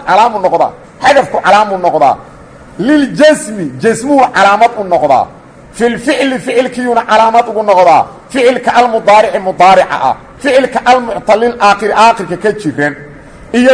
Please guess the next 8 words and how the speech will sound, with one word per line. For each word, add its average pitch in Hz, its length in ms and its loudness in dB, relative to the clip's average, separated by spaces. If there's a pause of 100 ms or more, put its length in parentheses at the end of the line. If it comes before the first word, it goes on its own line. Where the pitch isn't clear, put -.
wa 262 100 4
fil 311 300 0
afcaali 247 340 2
afcaashii. 208 680 0 (480)
Afcaashii 233 1080 0
alkhamsati 214 800 2
shanta 311 480 0
ahaayeen. 190 560 4